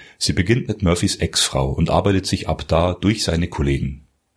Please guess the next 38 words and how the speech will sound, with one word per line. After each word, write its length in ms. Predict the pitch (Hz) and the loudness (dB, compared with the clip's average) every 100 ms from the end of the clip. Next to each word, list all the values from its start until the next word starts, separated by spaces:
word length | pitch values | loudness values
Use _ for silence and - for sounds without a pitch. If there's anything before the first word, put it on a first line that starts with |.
| _ _ _ _ | _ _ _ _
Relativ 460 | 95 107 127 139 139 | 2 4 4 0 -2
zu 100 | 113 | 0
Beginn 320 | 107 110 131 | 0 2 2
der 120 | 147 | 4
Geschichte 500 | 147 - 156 - 156 | 2 2 0 0 0
wird 180 | 127 - | 0 0
Bronson 400 | 101 98 117 117 | 2 2 2 0
ein 200 | 98 101 | 4 4
weiblicher 420 | 87 87 101 - | 4 2 0 0
Sidekick 720 | 110 - 110 - - - - - | 0 2 2 0 -8 -8 -8 -6
gestellt, 600 | - - 65 - - - | -4 -2 -4 -4 -8 -4
die 80 | 69 | 2
junge 280 | 87 113 | 4 4
und 180 | 98 78 | 4 0
großschnäuzige 880 | - 85 90 85 80 - 82 87 - | 2 2 2 2 2 2 0 0 2
Arabella, 600 | 82 90 82 71 64 - | 2 4 4 2 0 -4
gespielt 420 | - - 82 78 | -4 -2 0 0
von 220 | - 71 | -2 -2
Kathleen 580 | - 90 - 90 87 78 | 0 -2 0 0 2 2
Wilhoit. 540 | 80 65 62 - - _ _ _ _ | 2 0 -4 -8 -12 _ _ _ _
Sie 220 | - 90 | -2 2
weicht 300 | 95 104 - | 4 2 2
Murphy 280 | 92 104 104 | 2 2 2
bald 240 | 80 82 98 | 4 4 4
nicht 220 | 101 - | 2 2
mehr 120 | 76 | 0
von 160 | - 67 | 2 0
der 100 | 69 | 2
Seite 480 | 69 67 - 65 - | 2 0 0 -2 0
und 220 | 92 82 | 0 2
gemeinsam, 760 | 78 73 92 113 110 101 104 - | 2 4 4 4 2 2 0 -2
ob 160 | - | 0
Murphy 300 | 80 101 98 | 2 4 2
das 220 | 90 87 | 0 0
nun 160 | - 73 | 2 4
will 140 | 101 | 4
oder 160 | 98 73 | 2 2
nicht, 340 | 73 98 - | 2 0 -2